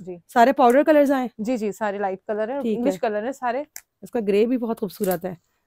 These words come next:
Speaker 2: ये पूरा आर्टिकल ही इस तरह इंग्लिश
Speaker 1: जी।
Speaker 2: कलर्स पे,
Speaker 1: जी,
Speaker 2: पाउडर
Speaker 1: जी,
Speaker 2: कलर्स
Speaker 1: जी।
Speaker 2: पे बना हुआ
Speaker 1: बस
Speaker 2: है।
Speaker 1: स्क्रीनशॉट लेते जाएं
Speaker 2: और मुझे
Speaker 1: और
Speaker 2: बता दें
Speaker 1: WhatsApp
Speaker 2: इसकी
Speaker 1: में।
Speaker 2: क्या ऑफर दे रही हैं हमें?
Speaker 1: जी, वैसे तो मैं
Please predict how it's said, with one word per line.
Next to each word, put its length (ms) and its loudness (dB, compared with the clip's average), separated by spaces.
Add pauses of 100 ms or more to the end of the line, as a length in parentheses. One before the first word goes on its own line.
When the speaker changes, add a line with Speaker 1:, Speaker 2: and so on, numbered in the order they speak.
(380)
Speaker 2:
ये 80 0
पूरा 300 4
आर्टिकल 320 2
ही 80 4
इस 100 -2
तरह 120 2
इंग्लिश 220 2
Speaker 1:
जी। 80 -6
Speaker 2:
कलर्स 260 2
पे, 120 -2
Speaker 1:
जी, 60 -2
Speaker 2:
पाउडर 220 4
Speaker 1:
जी, 60 0
Speaker 2:
कलर्स 200 2
Speaker 1:
जी। 60 -16
Speaker 2:
पे 60 -4
बना 200 0
हुआ 100 -2
Speaker 1:
बस 80 6
Speaker 2:
है। 60 4
Speaker 1:
स्क्रीनशॉट 480 -2
लेते 240 -2
जाएं 160 -2
Speaker 2:
और 120 4
मुझे 160 4
Speaker 1:
और 20 4
Speaker 2:
बता 100 4
दें 60 4
Speaker 1:
WhatsApp 200 4
Speaker 2:
इसकी 140 0
Speaker 1:
में। 60 -2
Speaker 2:
क्या 120 0
ऑफर 220 -2
दे 120 0
रही 80 0
हैं 80 -2
हमें? 280 -2 (1400)
Speaker 1:
जी, 200 -6
वैसे 240 -4
तो 100 -4
मैं 140 -4